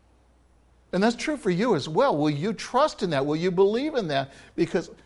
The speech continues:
God does not lie. And we trust and we hang on to those things.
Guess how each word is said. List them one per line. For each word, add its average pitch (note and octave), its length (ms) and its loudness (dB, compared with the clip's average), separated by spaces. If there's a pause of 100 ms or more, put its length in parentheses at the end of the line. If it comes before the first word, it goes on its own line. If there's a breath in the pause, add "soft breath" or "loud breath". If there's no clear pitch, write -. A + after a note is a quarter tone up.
(200 soft breath)
God G3 540 4
does G3+ 500 2
not F3+ 520 2
lie. C#3+ 540 4 (2500)
And F3+ 100 -2
we B3 100 4
trust - 560 0
and C#3+ 140 -2
we D#3+ 80 0
hang F#3 380 2
on A#3+ 320 4
to D#3+ 80 -2
those A2+ 320 -2
things. - 600 -12